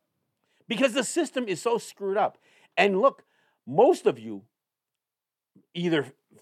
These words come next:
feel powerless or are powerless to do anything about it. And, you know, so y-, y-, you won't, you,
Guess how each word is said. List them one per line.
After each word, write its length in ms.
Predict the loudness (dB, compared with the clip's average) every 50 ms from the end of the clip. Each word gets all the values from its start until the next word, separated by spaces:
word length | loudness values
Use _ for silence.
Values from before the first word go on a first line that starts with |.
| _
feel 260 | -4 -2 0 0 0
powerless 680 | -2 -2 0 0 2 4 2 2 2 0 -4 -8 -12 _ _
or 180 | -2 -2 -2 0 4
are 220 | 6 8 8 8
powerless 680 | 6 0 -2 -2 -2 -2 -6 -12 -18 -20 _ -20 -20 _ _ _ _ _
to 80 | -18 -16
do 260 | -16 -14 -12 -10 -10
anything 280 | -10 -10 -12 -14 -16
about 320 | -16 -14 -12 -12 -12 -12 -16
it. 120 | -20 _ _ _ _ _ _ _ _ _ _ _ _ _ _ _ _ _ _ _
And, 360 | 0 0 0 2 0 -4 -8 -12 _ _ _ _ _ _ _ _ _ _
you 180 | -6 -2 0
know, 120 | 2 2 0
so 220 | 2 2 2 2
y-, 240 | 2 0 -6 -12 -20 _ _
y-, 160 | -16 -16 -16 -16 -18 -20 _ _ _ _ _ _
you 200 | -10 -8 -4 2
won't, 320 | 4 4 4 4 2 -2
you, 180 | -4 -4 -4